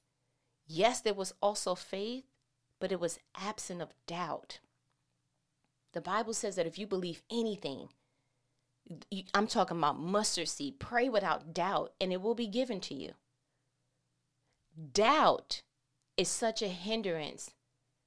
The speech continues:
that the archangel Gabriel had to put the spirit of the Shetep on Hezekiah.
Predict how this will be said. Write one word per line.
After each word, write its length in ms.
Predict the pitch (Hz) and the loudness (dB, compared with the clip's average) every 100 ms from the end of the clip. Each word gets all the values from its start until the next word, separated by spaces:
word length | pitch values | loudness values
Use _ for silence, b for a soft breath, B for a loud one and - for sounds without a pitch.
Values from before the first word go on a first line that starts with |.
| _ _ _ _ _ - | _ _ _ _ _ 2
that 160 | 180 | 2
the 160 | 180 - | 4 2
archangel 560 | 214 220 - 208 196 190 | 2 0 -4 -4 -4 -6
Gabriel 640 | 165 180 202 185 160 151 | -4 0 0 0 0 0
had 260 | 165 180 170 | 0 -4 -2
to 80 | 160 | -4
put 240 | 190 180 | -6 -8
the 60 | 160 | -8
spirit 460 | - - 220 214 | -8 -4 -2 0
of 120 | 175 | -2
the 80 | - | -2
Shetep 520 | - - 196 190 160 - | 0 4 2 2 -4 -2
on 120 | 156 | -6
Hezekiah. 720 | 151 165 - - 160 143 - | -2 -4 -4 -2 0 0 -4